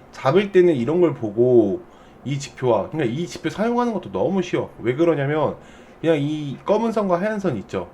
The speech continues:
얘네들을 돌파하면 돼. 검은 선, 하얀 선을 돌파하면 사면 돼요. 검은 선, 하얀 선을 돌파하면 사면 돼.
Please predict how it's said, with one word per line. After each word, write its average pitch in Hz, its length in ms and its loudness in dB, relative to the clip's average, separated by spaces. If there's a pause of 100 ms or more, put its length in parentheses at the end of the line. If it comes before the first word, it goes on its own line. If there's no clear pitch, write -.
(100)
얘네들을 156 560 0
돌파하면 139 540 -4
돼. 87 200 -12 (120)
검은 202 280 0
선, 185 140 -4
하얀 185 220 0
선을 170 180 -2
돌파하면 135 500 -4
사면 160 280 -4
돼요. 92 200 -8 (260)
검은 196 220 2
선, 190 140 2
하얀 190 160 4
선을 175 200 0
돌파하면 139 460 0
사면 143 260 -6
돼. 85 180 -16